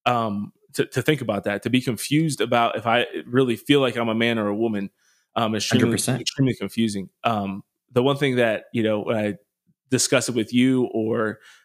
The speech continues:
Speaker 1: um, our conservative friend Derek Silver, uh,
Speaker 2: <laughs>
Speaker 1: I always appreciate is I think the reason why the, the gender ideology one is so interesting to me and why I'm interested in discussing with people who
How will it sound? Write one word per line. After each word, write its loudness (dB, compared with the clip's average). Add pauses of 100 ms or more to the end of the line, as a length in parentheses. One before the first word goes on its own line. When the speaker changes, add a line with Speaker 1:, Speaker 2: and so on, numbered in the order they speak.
Speaker 1:
um, -2
our 2
conservative 0
friend 0
Derek 0
Silver, -2 (380)
uh, 2 (140)
Speaker 2:
<laughs> -4
Speaker 1:
I 2
always 0
appreciate 2
is 0
I 2
think -2 (440)
the 6
reason 4
why 4
the, 2 (100)
the 4
gender 4
ideology 2
one 0
is 0
so 4
interesting -2
to -4
me -2
and 0
why 4 (100)
I'm -2
interested -2
in -2
discussing -2
with -6
people -4
who 0